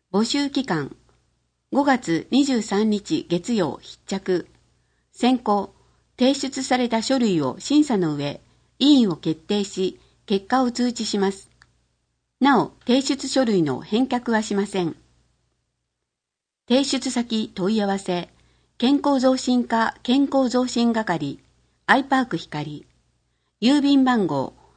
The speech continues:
七四三の零零一一、三井二丁目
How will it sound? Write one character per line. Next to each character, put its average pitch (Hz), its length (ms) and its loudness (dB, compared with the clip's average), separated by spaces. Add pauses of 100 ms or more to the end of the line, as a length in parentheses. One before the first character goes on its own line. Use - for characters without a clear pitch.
(120)
七 233 240 2
四 269 240 4
三 190 300 0
の 147 300 -4
零 254 240 2
零 247 180 2
一 170 360 -4
一、 151 360 -8 (560)
三 208 400 0
井 - 20 0
二 165 160 0
丁 233 260 2
目 208 280 2